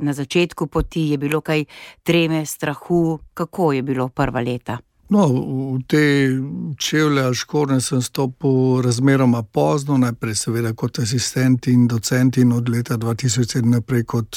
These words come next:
Speaker 2: eh, profesor. Zdaj, o-, običajna pot za akademsko kariero je, da, eh, ta kariera traja nekako, poteka nepretrgoma o-, od študija naprej, ne. Pri meni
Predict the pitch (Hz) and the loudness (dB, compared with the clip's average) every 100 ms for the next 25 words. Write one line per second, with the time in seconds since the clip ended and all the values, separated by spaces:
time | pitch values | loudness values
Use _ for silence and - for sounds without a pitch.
0 | - - 123 117 104 - 113 - 151 151 | -10 -2 0 0 -4 -4 -6 2 2 4
1 | 165 156 131 - _ _ - 139 147 156 | 4 2 2 -10 _ _ -8 0 4 4
2 | 160 165 190 - 170 160 160 269 135 127 | 4 0 -2 -4 -6 -4 -4 -2 0 0
3 | 160 156 170 143 - 160 156 127 135 131 | 0 2 2 2 2 2 2 0 0 0
4 | 123 123 - _ 147 135 139 143 147 - | -2 -4 -6 _ -4 -2 0 0 -2 -2
5 | 151 131 139 139 135 139 143 139 123 131 | -4 -2 -2 -2 -2 -2 -2 -4 -4 -4
6 | 127 135 175 170 - - - - _ - | -4 -4 -6 -8 -10 -14 -20 -20 _ 0
7 | 135 - 135 131 131 131 123 - 277 _ | 0 2 2 2 2 2 0 -2 -14 _
8 | _ - 127 127 127 123 120 117 120 107 | _ -4 0 0 2 0 0 -2 -6 -2
9 | 127 117 107 135 120 123 123 123 123 107 | -2 -2 -2 -2 2 4 4 4 -2 -2
10 | 120 117 113 107 104 110 - 131 285 143 | -2 0 -2 -2 -2 -4 -4 -4 -2 -2
11 | 123 - 127 113 110 107 101 107 95 90 | -2 0 0 0 0 -2 -4 -4 -4 -4
12 | 92 107 - - - - - - - 123 | -6 -8 -10 -18 -16 -18 -20 -4 0 4
13 | 123 120 123 120 123 | 4 4 2 2 0